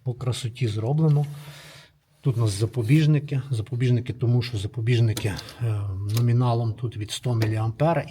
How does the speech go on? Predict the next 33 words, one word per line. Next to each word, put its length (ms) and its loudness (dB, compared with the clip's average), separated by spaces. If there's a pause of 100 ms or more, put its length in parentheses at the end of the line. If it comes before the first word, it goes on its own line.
і 100 -4 (500)
автомата 580 0
ти 120 -8
такого 340 -4
не 100 0
знайдеш, 500 0
щоб 180 -4
захистити, 560 -2
наприклад, 560 -4
ось 100 -10
цей, 400 -2
е, 220 -6
ко-, 120 -10 (220)
додатковий 600 0
модуль 380 0
до 120 -2
П 140 -6
Л 180 -2
К. 260 -8 (140)
Тому 400 0
використовуються 800 -2
запобіжники. 720 -4
Запобіжники 640 -4
завжди 460 2 (380)
швидші 540 2
за 300 2
автомати. 580 2 (360)
То 100 2
на 140 2
частотник 560 0
запобіжник, 640 0 (1120)
через 320 4
запобіжники, 840 0